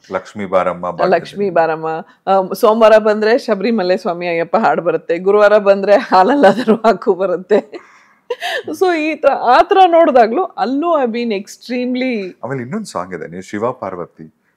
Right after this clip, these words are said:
Speaker 1: ಶಂಕರ ಶಶಿಧರ
Speaker 2: ಅದೇ,
Speaker 1: ಅಂತ
Speaker 2: ಆ,
Speaker 1: ಅದು, ಆ,
Speaker 2: ಶಬರಿಮಲೆ ಸ್ವಾಮಿ
Speaker 1: ಶಬರಿಮಲೆ
Speaker 2: ಅಯ್ಯಪ್ಪ.
Speaker 1: ಸ್ವಾಮಿ, ಹಾ, ಹಾ.
Speaker 2: So ಸೋಮವಾರ ಬಂದ ತಕ್ಷಣ ಅದು ಇವಾಗ್ಲೂನು,
Speaker 1: ಅಲ್ಲಿ ಕಾಣಿಸ್ಕೊತೀರ.
Speaker 2: ಆ, ಟಿ ವಿ, ಆ, ದೂರದರ್ಶನಲ್ಲೋ ಅಥವಾ ಯಾವ್ದು ಮ್ಯೂಸಿಕ್ ಚಾನೆಲ್ ಅಲ್ಲಿ ಬ-, ಬಂದೇ ಬರುತ್ತೆ.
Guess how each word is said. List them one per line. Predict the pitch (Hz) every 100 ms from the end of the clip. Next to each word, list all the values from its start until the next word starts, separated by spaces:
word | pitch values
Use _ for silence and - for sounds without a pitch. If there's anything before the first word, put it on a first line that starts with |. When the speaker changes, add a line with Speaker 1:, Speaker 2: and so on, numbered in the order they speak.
| _
Speaker 1:
ಶಂಕರ | - 101 107 101 - 110 107
ಶಶಿಧರ | - 95 - 101 -
Speaker 2:
ಅದೇ, | 339 320
Speaker 1:
ಅಂತ | -
Speaker 2:
ಆ, | - 202 202
Speaker 1:
ಅದು, | -
ಆ, |
Speaker 2:
ಶಬರಿಮಲೆ | 165 247 254 208 202
ಸ್ವಾಮಿ | - 165
Speaker 1:
ಶಬರಿಮಲೆ | 196 151
Speaker 2:
ಅಯ್ಯಪ್ಪ. | 139 -
Speaker 1:
ಸ್ವಾಮಿ, | 101 -
ಹಾ, | 160
ಹಾ. | _ _ -
Speaker 2:
So | 240
ಸೋಮವಾರ | 247 247 269 294 285
ಬಂದ | 254 254 254
ತಕ್ಷಣ | 254 277 - 294 311
ಅದು | 262 240
ಇವಾಗ್ಲೂನು, | 240 233 285 311 302 349
Speaker 1:
ಅಲ್ಲಿ | 349 269
ಕಾಣಿಸ್ಕೊತೀರ. | 220 - - - -
Speaker 2:
ಆ, | 208 202 202 185 170
ಟಿ | - 226
ವಿ, | 233 226 170
ಆ, | 202 202 190
ದೂರದರ್ಶನಲ್ಲೋ | 190 233 196 208 214 196 202
ಅಥವಾ | 196 208
ಯಾವ್ದು | 185 190 208 190
ಮ್ಯೂಸಿಕ್ | 180 185 190 190
ಚಾನೆಲ್ | 214 175 180 175
ಅಲ್ಲಿ | 151 165 170
ಬ-, | 156
ಬಂದೇ | 165 175 180 190
ಬರುತ್ತೆ. | 180 165 - 170 160 160